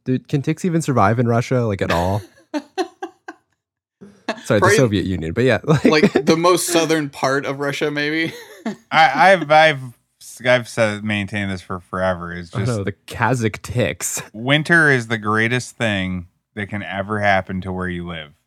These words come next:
Speaker 3: It doesn't have to be super long, but just the fact that it exists, it murders every bug. And that is ama-, an amazing thing. <laughs>
Speaker 2: I don't
Speaker 1: No, I, I, I love it.
Speaker 2: disagree
Speaker 1: Like,
Speaker 2: with
Speaker 1: in,
Speaker 2: you.
Speaker 1: in Wisconsin, the,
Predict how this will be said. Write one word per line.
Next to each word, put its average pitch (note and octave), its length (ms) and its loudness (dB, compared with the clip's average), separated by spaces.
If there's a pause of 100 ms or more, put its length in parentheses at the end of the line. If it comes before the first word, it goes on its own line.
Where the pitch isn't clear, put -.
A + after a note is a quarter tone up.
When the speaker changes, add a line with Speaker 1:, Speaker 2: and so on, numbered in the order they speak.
(340)
Speaker 3:
It G2 120 -12
doesn't G2 260 -4
have C#3 200 -2
to D3+ 60 -14
be D#3 120 -8
super D#3 320 -8
long, A#2+ 420 -2 (320)
but G2+ 140 -6
just G2+ 240 -12
the G#2 60 -12
fact A2 260 -2
that B2 120 -8
it A#2+ 60 -6
exists, A2+ 600 -4 (580)
it G2 40 -12
murders F#2+ 520 -6
every G2 300 -4
bug. E2+ 380 -4 (640)
And G2 320 -4
that G2 220 0
is G2 180 -6
ama-, F#2 320 -4
an F#2+ 120 -6
amazing F#2 720 -6
thing. F2 360 -12 (1080)
<laughs> - 0 - (1800)
Speaker 2:
I E3 80 2
don't A3 420 0
Speaker 1:
No, C3 140 0
I, A2 60 0
I, - 20 -2
I - 60 -6
love A2 340 -2
it. - 20 4
Speaker 2:
disagree A2+ 280 4
Speaker 1:
Like, A#2+ 160 2
Speaker 2:
with A2+ 80 -8
Speaker 1:
in, B2+ 220 0
Speaker 2:
you. A#2 60 -6
Speaker 1:
in C3 160 -2
Wisconsin, C3 460 0
the, G2+ 300 0